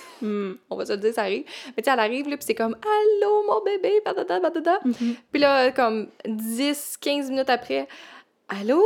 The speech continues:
Speaker 2: ma fille », tu sais.
Speaker 1: Ouais, ma mère aussi est pareille. Elle
Speaker 2: Je suis
Speaker 1: arrive,
Speaker 2: comme, «
Speaker 1: Allô, «
Speaker 2: Allô. »
Speaker 1: mon amour ». Puis là, elle est comme, «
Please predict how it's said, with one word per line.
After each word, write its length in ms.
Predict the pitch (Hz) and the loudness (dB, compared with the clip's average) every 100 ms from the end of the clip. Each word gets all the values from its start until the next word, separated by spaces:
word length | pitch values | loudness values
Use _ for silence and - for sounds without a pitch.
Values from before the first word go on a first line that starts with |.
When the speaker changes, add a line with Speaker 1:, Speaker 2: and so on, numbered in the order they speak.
| 466 | 4
Speaker 2:
ma 60 | 415 | 2
fille », 200 | 381 415 440 480 440 | 2 6 8 6 6
tu 60 | |
sais. 60 | 427 | 6
Speaker 1:
Ouais, 380 | - 196 196 208 | 6 6 4 4
ma 120 | 220 | 4
mère 200 | 240 254 | 6 4
aussi 160 | 240 | 4
est 120 | 220 214 | 2 4
pareille. 640 | 202 196 190 196 190 202 | 2 2 2 0 0 -2
Elle 200 | 202 202 | 0 2
Speaker 2:
Je 60 | |
suis 100 | 208 | 4
Speaker 1:
arrive, 140 | 277 247 | 4 4
Speaker 2:
comme, « 80 | 339 | 6
Speaker 1:
Allô, « 200 | 508 539 | 8 8
Speaker 2:
Allô. » 120 | 262 523 | 8 10
Speaker 1:
mon 200 | 254 508 | 10 10
amour ». 180 | 480 494 494 | 8 8 8
Puis 100 | - | 6
là, 60 | 381 | 4
elle 60 | 359 | 2
est 40 | |
comme, « 140 | 302 | 0